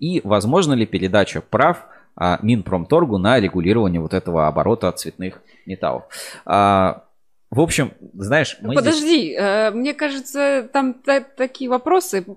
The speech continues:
Speaker 2: Понимаешь, мне понравилась фраза, что Центробанк, э, следит за укреплением рубля или
Speaker 1: Следит.
Speaker 2: что-то с-, со-, и дел-, принимает меры, чтобы рубль укреп-, укреплялся.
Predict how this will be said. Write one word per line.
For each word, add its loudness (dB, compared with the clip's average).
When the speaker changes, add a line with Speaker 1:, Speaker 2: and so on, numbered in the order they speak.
Speaker 2:
Понимаешь, 0
мне -4
понравилась 0
фраза, 0
что -8
Центробанк, -4
э, -6
следит -6
за -4
укреплением -6
рубля -2
или 4
Speaker 1:
Следит. 2
Speaker 2:
что-то -2
с-, -4
со-, 2
и -4
дел-, 4
принимает 4
меры, 4
чтобы -4
рубль 0
укреп-, -6
укреплялся. -2